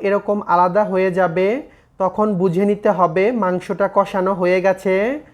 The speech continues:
এ পর্যায়ে সেদ্ধ হওয়ার জন্য দিয়ে দিচ্ছি পানি। আমি এখানে হাফ কাপ পরিমাণ পানি দিয়ে দিলাম। এ পর্যায়ে পানির সাথে সব কিছু ভালো মতো মিশিয়ে নেব, আর মেশানো হয়ে গেলে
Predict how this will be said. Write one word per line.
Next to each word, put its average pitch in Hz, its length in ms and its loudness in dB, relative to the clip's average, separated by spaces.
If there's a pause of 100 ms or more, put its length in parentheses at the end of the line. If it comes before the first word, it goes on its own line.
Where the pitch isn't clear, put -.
(220)
এ 220 80 4
পর্যায়ে 214 800 4 (120)
সেদ্ধ 175 300 -2
হওয়ার 190 460 4
জন্য 208 500 0 (100)
দিয়ে 196 200 4
দিচ্ছি 190 400 -4
পানি। 196 640 0 (500)
আমি 190 280 2
এখানে 202 640 0
হাফ 175 180 4 (140)
কাপ 190 180 2 (100)
পরিমাণ 208 520 2
পানি 185 360 2
দিয়ে 202 240 4
দিলাম। 196 600 2 (400)
এ 196 100 0
পর্যায়ে 214 600 2
পানির 190 360 0
সাথে 196 460 0
সব 208 200 0 (100)
কিছু 208 220 -2
ভালো 180 280 2
মতো 202 260 -2
মিশিয়ে 196 480 0
নেব, 196 560 2 (500)
আর 175 260 4
মেশানো 196 480 0
হয়ে 185 300 2
গেলে 202 480 2